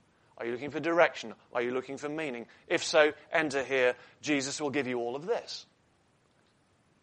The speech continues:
And there's no mention of sin. There's no need to plead guilty. There's no offense.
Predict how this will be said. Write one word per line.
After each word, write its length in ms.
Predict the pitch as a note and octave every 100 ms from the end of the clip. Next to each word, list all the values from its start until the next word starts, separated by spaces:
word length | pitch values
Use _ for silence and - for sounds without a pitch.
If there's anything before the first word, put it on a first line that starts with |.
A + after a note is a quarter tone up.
| -
And 100 | A2+
there's 100 | G#2+
no 120 | C3+
mention 300 | C#3 B2 B2
of 60 | -
sin. 360 | - E3 G3+ - _ _ _ _ _ _ _ _
There's 140 | G#2+
no 120 | A#2+ B2+
need 200 | C3+ -
to 60 |
plead 220 | - B2
guilty. 440 | C3+ C#3+ D#3 F#3 F#3+ _ _ _ _ _ _ -
There's 140 | G#2+
no 140 | B2 A#2
offense. 600 | A2+ C#3+ E3+ - -